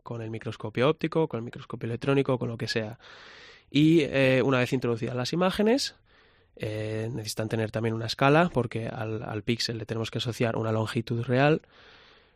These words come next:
Pues, eh, una vez introducida la imagen y la escala, Neuracell te detecta todos los poros de la imagen, te da una imagen,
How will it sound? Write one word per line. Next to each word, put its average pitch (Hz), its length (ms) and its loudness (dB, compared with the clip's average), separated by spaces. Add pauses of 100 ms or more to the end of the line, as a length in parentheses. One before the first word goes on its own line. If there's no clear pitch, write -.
Pues, 131 340 2
eh, 120 140 -2
una 123 180 0
vez 127 320 0
introducida 123 420 -2
la 123 60 0
imagen 127 320 0
y 117 40 -6
la 117 80 -6
escala, 139 460 0 (140)
Neuracell 127 600 -2 (120)
te 131 320 2
detecta 127 560 -4
todos 123 420 2
los 113 160 -2
poros 113 280 -4
de 120 60 -2
la 127 100 2
imagen, 175 460 2 (440)
te 123 100 -2
da 127 120 4
una 131 120 2
imagen, 131 440 2